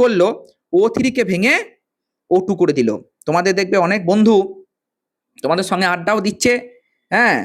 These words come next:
খেলতেও যাচ্ছে, বেড়াতেও যাচ্ছে, কিন্তু বাড়ি ফিরে রাত্রেবেলা পড়াশোনা করে নিচ্ছে, আর তুমি ভাবছো যে সে পড়ছে না। তাহলে সে যেমনকার স্টুডেন্ট তেমনই থেকে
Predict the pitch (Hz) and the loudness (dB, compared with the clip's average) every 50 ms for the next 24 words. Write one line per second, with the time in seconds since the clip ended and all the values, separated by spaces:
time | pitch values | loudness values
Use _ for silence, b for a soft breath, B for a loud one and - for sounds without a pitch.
0 | - _ _ _ _ _ _ _ _ - 160 180 180 214 214 208 214 208 220 - | -8 _ _ _ _ _ _ _ _ -2 0 2 2 2 2 2 0 0 0 -2
1 | 226 190 196 196 196 202 220 208 208 214 214 - - 135 110 - - _ _ _ | 0 2 2 2 2 2 0 0 0 -2 -2 -2 -2 -2 -2 -2 -6 _ _ _
2 | _ _ _ _ - 160 170 160 202 240 269 302 - - - _ _ _ 113 120 | _ _ _ _ -4 -4 0 2 2 2 4 2 0 -4 -6 _ _ _ -6 -4
3 | 123 143 - - 214 190 214 254 277 311 - - _ _ - 131 131 - - 175 | -2 -2 -2 0 0 2 2 2 0 -2 -4 -10 _ _ -6 -6 -4 -2 0 0
4 | 180 185 190 214 240 233 185 185 202 - 214 202 202 208 202 208 202 202 202 - | 2 2 2 0 0 0 -2 -2 -2 -2 -4 -2 -2 0 0 0 0 -2 -2 -2
5 | - - 107 98 - _ _ _ _ _ - 117 - - 147 175 190 202 185 170 | -4 -4 -4 -6 -10 _ _ _ _ _ -8 -6 -2 -2 0 0 0 0 0 0
6 | 170 220 240 240 226 233 226 196 202 202 196 202 202 - - 156 123 107 104 - | 2 2 2 2 0 -2 -2 -4 -2 0 -2 -2 -2 -2 -2 -2 -2 -4 -8 -12
7 | _ _ _ _ _ _ _ - 139 143 139 - - 160 180 208 185 190 185 202 | _ _ _ _ _ _ _ -4 -2 -2 -2 0 0 2 2 2 2 0 0 -2
8 | 208 202 208 220 214 - 208 196 226 226 214 208 208 226 226 226 247 226 226 | -2 -2 -4 -4 -4 -4 -4 -2 -2 -2 -2 -2 0 0 0 0 0 0 0